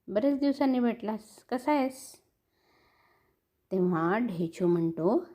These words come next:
"अरे उन्हा, आता या जागी फारसं गवत झाडे राहिले नाही, तेव्हा चल आपण नदी किनारे जाऊ, तिथे मोठी मोठी हिरवेगार पानं असलेली उंच झाडं व खूप गवत आहे,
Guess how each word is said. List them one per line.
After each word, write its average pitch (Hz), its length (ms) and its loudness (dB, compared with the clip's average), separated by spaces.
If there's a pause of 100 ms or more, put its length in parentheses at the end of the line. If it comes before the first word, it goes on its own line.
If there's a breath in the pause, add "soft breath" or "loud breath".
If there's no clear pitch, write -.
"अरे 185 220 0
उन्हा, 180 360 4 (440 soft breath)
आता 208 220 -2
या 247 240 4
जागी 254 280 0
फारसं 277 400 0
गवत 220 460 0
झाडे 208 220 -2
राहिले 180 320 -4
नाही, 190 160 -4 (640 soft breath)
तेव्हा 226 200 0
चल 285 260 4
आपण 208 240 2
नदी 185 280 0
किनारे 190 460 0
जाऊ, 233 340 0 (160)
तिथे 220 220 -4
मोठी 226 680 -2
मोठी 240 420 0
हिरवेगार 208 600 2
पानं 202 360 -2
असलेली 196 600 -2
उंच 196 300 -2
झाडं 196 560 2
व 247 100 -4
खूप 294 240 -6
गवत 262 340 2
आहे, 240 100 0